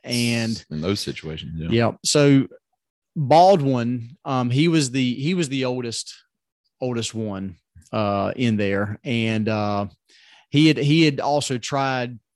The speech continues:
Speaker 1: pretty heavily to try and appease the judge and so
Speaker 2: Right.
Speaker 1: forth, and, uh, allow him to be released as well.
Speaker 2: Mm-hmm.
Speaker 1: Uh, but they refused to do so.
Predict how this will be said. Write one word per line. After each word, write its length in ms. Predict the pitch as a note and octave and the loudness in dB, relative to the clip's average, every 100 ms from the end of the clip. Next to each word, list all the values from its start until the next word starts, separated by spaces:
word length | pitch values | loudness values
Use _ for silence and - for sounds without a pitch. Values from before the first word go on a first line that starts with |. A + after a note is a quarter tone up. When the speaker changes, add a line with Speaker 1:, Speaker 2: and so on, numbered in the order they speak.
| _ | _
Speaker 1:
pretty 220 | D#3+ D#3 B2+ | -8 -4 -2
heavily 520 | C3+ C3 A#2+ A2 A2 | -2 -4 -4 -8 -8
to 140 | - | -12
try 440 | G#2+ C3+ B2 A#2+ A#2 | -10 -4 -2 -2 -2
and 1000 | A#2 A#2 B2 A#2+ A2+ A2 G#2+ G#2+ G#2 G#2 | -4 -6 -8 -6 -4 -4 -6 -6 -8 -10
appease 640 | A#2+ - B2 B2 A2 - - C#3 | -8 -2 0 0 -2 -6 -8 -8
the 120 | A2 | -6
judge 360 | G#2+ A#2+ A2+ A2 | -2 -2 -2 -2
and 100 | G#2+ | -4
so 140 | A2+ | 0
Speaker 2:
Right. 160 | F#2 D#2 | 0 0
Speaker 1:
forth, 160 | A#2 A2+ | -2 -4
and, 260 | G#2+ G#2 G#2+ | -6 -8 -8
uh, 460 | A#2 G#2+ G#2 G2+ | -8 -6 -6 -6
allow 320 | - A2+ A2+ A2+ | -4 -2 0 0
him 360 | A#2 A2+ A2 | 0 0 -2
to 100 | G#2 | -4
be 140 | A2 A2 | -4 -4
released 380 | G#2+ A2 - G#2 | -4 -4 -6 -8
as 140 | F#2 | -6
well. 300 | G#2 G#2 G2 | -6 -4 -4
Speaker 2:
Mm-hmm. 220 | E2+ E2+ F2+ - - | -4 -6 -10 -16 -6
Speaker 1:
Uh, 240 | B2+ B2 | -2 0
but 240 | A2 A#2+ B2+ | 0 -2 0
they 120 | B2 | 0
refused 380 | A#2 - A#2+ G#2+ | 0 -2 -4 -4
to 60 | G2+ | -6
do 180 | A2+ | -6
so. 360 | A2 - G2+ G2+ | -6 -6 -8 -8